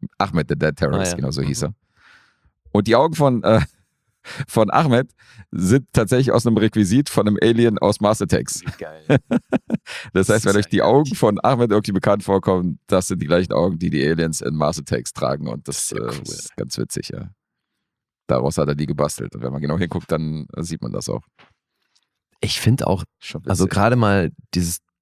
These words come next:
Speaker 2: Kostüm von der Lady, die dann ins Weiße Haus geht.
Speaker 1: Mhm.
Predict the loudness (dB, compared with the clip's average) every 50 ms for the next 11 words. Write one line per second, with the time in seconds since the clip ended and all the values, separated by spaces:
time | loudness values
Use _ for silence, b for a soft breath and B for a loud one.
0 | _ _ _ _ _ _ -6 -4 -4 -4 -4 -6 0 4 4 4 4 2 0 0
1 | 2 2 2 4 4 4 4 4 4 2 2 2 2 2 2 2 2 0 -2 -2
2 | -2 -2 0 0 0 0 0 0 2 2 0 0 -4 -2 -2 0 0 0 -2 _
3 | _ _ _ _ _ _ _ _ _ _ _ _ _ -8 -6 -6 -6 -6